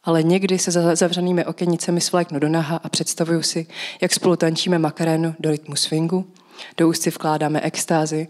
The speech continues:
a olivy a krásné věty bohemských literátů. A potom se navzájem dotýkáme, jako kdybychom se teprve učili hmatat kolem sebe. Dáváme se, jako do-, jako kdybychom doteď uměli jenom brát. A nad hlavou nám krouží stěhovaví ptáci.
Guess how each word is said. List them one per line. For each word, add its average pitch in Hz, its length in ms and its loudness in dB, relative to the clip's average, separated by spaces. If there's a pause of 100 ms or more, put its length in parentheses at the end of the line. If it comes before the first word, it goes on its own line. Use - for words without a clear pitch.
(220)
a 151 100 0
olivy 156 420 2 (280)
a 170 60 -8
krásné 160 420 0
věty 151 200 0
bohemských 147 500 -2
literátů. 165 600 -2 (380)
A 196 60 -2
potom 202 240 4
se 190 120 2
navzájem 185 380 2
dotýkáme, 170 560 -2 (120)
jako 170 180 0
kdybychom 165 380 -2
se 156 140 -2
teprve 165 380 0
učili 160 340 -2
hmatat 151 400 -4
kolem 139 260 -2
sebe. 170 340 0 (760)
Dáváme 151 360 0
se, 151 300 -4
jako 165 200 -2
do-, 151 220 0
jako 160 280 0
kdybychom 151 520 0 (460)
doteď 160 300 0
uměli 160 300 2
jenom 143 240 0
brát. 156 400 -2 (560)
A 156 60 -2
nad 151 160 2
hlavou 156 240 0
nám 147 180 0
krouží 151 480 -4
stěhovaví 143 560 -4
ptáci. 127 480 -10